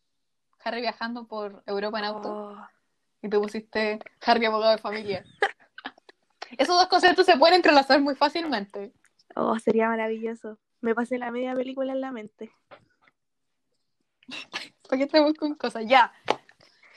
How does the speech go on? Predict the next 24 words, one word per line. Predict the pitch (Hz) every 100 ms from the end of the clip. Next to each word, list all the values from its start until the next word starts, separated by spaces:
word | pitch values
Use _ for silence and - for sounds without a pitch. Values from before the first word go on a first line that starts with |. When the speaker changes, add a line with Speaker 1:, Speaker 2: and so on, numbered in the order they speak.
| _
Speaker 1:
¿Cuál | - 247
te |
gusta | 294 -
más | 269 262
de |
los | 254 240
dos | 214
álbumes? | - - - - - _ _ _ _ _ _ _ _ _ _ - _ _ _ _ _ - -
Speaker 2:
¿Sabéis | - 226 226
que | 254
estuve | - 262
toda | 247 220
la | 214
tarde | 208 220 220 220
pensando | 214 220 - 233 233
en | 233
eso? | 277 320 339 370 _ _ _ _ _ _ _ _ _ _ _ _
Y | - 226 220 214 208 208 202 196 202 208 - - - _ _ _ _ _ _ _ _ _ _ _ _ _ _ _ _ -
oh. | - - - - - - _ _ _ _ _ _ _ _ _ _ _ _ _ _ _ _ - - - - _ -
Speaker 1:
También | 220 240
Speaker 2:
Yo | 233
creo | 262 294
Speaker 1:
Fine | 320 349
Line. | 359